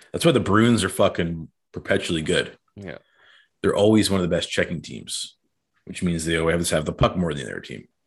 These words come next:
Speaker 1: So if Johnny Gaudreau has, already has that piece in place, I don't know, dude. He's guy up
Speaker 2: Yeah,
Speaker 1: until
Speaker 2: the,
Speaker 1: now.
Speaker 2: the
Speaker 1: You
Speaker 2: thing
Speaker 1: know
Speaker 2: I'm
Speaker 1: this.
Speaker 2: worried about the least heading into the playoffs is how Johnny Gaudreau is gonna play.
Speaker 1: Yeah,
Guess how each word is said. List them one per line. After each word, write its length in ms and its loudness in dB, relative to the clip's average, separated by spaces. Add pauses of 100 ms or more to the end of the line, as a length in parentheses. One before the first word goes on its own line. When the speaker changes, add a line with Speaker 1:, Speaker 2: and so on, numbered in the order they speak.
(500)
Speaker 1:
So 180 0
if 140 -2
Johnny 280 4
Gaudreau 300 6
has, 120 4
already 360 0
has 280 -4
that 260 -6
piece 220 -8
in 100 -12
place, 640 -6 (2250)
I 80 -2
don't 80 -2
know, 120 -6
dude. 180 -10
He's 300 -4
guy 460 4 (1000)
up 80 2
Speaker 2:
Yeah, 140 6
Speaker 1:
until 240 4
Speaker 2:
the, 100 2
Speaker 1:
now. 280 2 (160)
Speaker 2:
the 200 2
Speaker 1:
You 160 6
Speaker 2:
thing 140 12
Speaker 1:
know 60 10
Speaker 2:
I'm 80 8
Speaker 1:
this. 100 8
Speaker 2:
worried 220 8
about 180 6
the 80 2
least 360 0
heading 200 -2
into 140 -4
the 80 -2
playoffs 440 -4
is 120 -10
how 200 -4
Johnny 360 -8
Gaudreau 160 -8
is 100 -14
gonna 140 -20
play. 160 -20 (1300)
Speaker 1:
Yeah, 220 -6